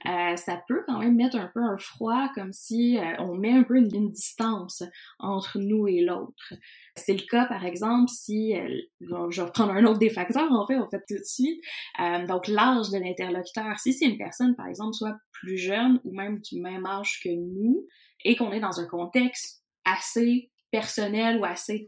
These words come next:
décontracté, spontanément, on peut aller vers le tu si, par exemple,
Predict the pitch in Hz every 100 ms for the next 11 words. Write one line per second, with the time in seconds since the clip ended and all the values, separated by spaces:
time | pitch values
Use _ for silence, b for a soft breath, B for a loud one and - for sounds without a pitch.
0 | 233 285 233 202 - 160 160 - 240 262
1 | 349 - b b b _ - - 339 330
2 | 269 208 226 311 302 - - 320 269 226
3 | 202 190 196 180 190 - 254 277 302 -
4 | - 233 240 - 170 160 185 233 240